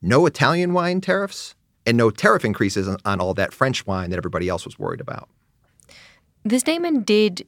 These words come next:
Speaker 2: make sure to say, though, that that could change. Tariffs on those products could still rise,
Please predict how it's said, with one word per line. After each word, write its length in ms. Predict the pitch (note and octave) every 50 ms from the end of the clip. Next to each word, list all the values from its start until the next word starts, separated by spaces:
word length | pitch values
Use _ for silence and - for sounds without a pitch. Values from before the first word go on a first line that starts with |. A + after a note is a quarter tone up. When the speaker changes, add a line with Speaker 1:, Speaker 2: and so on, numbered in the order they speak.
| _ _ -
Speaker 2:
make 320 | F3+ F#3+ E3+ F3+ F3+ -
sure 240 | - - G#3+ G3+ G#3+
to 100 | - A3+
say, 260 | - - F#3+ F3 E3+
though, 480 | E3 - F3 F#3 F#3+ F3+ E3+ D#3+ E3 - -
that 480 | - E3 F3 G3+ E3+ E3 E3 D#3+ D#3 - _ _
that 360 | E3+ E3+ F#3+ E3+ - - -
could 140 | - G3+ -
change. 680 | - - F3 D#3+ D#3 - - - - - - - - - _
Tariffs 400 | - - G3 F3+ F#3+ G3 G3 -
on 60 | G3
those 140 | F#3 F3+ F3+
products 320 | F3 - F#3 F3 - - -
could 280 | _ - - G3+ G3+ -
still 400 | - - - G3 G3+ A3+ A#3+ A#3
rise, 640 | G3+ E3+ D#3 D#3+ E3 E3+ E3+ F3 G3 B3 C#4 -